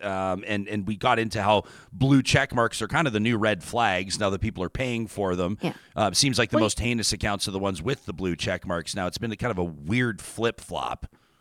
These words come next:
Speaker 2: Well, you know, and if you're getting, I had this conversation with my daughter, who is, you know, a twenty-six-year-old lawyer and social justice activist.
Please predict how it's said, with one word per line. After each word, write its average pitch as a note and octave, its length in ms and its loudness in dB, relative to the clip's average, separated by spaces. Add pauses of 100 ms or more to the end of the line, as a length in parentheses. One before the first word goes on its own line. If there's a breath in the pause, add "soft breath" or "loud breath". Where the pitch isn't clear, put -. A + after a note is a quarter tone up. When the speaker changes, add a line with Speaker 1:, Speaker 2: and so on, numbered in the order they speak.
(320)
Speaker 2:
Well, C#4+ 160 8
you D#4 120 4
know, D#4+ 80 4
and D#4 100 4
if D#4 140 2
you're E4 80 4
getting, C#4 400 8
I A3 80 6
had C4 120 6
this B3 100 2
conversation E3 580 0
with D#3 120 -2
my E3+ 140 2
daughter, F3 480 6
who E3+ 240 -6
is, - 380 -4
you E3+ 80 2
know, D3+ 320 -4
a D#3 200 2 (360)
twenty-six-year-old F3 880 2
lawyer D3+ 380 2
and - 360 -4
social - 340 -2
justice D#3 580 0 (420 soft breath)
activist. E3+ 580 2